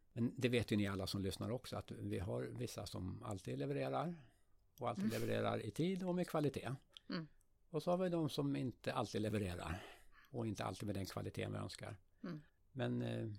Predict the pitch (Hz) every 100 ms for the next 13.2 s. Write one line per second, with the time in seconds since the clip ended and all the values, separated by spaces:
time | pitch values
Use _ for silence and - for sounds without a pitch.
0 | - - - _ - 123 131 170 151 135
1 | 139 - 123 131 107 98 104 117 113 113
2 | 127 151 117 107 104 101 98 117 131 98
3 | 107 - - _ - - 110 113 113 107
4 | 110 110 - - - - 110 - - -
5 | 104 101 - - - 117 - _ - -
6 | _ _ _ _ _ - - _ _ -
7 | - 113 113 175 120 101 95 101 98 98
8 | - 101 - 98 95 101 92 110 147 139
9 | - 107 110 104 - - - - _ _
10 | _ _ - 131 - 156 113 117 110 -
11 | 101 101 98 104 92 - 98 - 107 -
12 | 98 101 95 98 95 98 160 - - -
13 | 120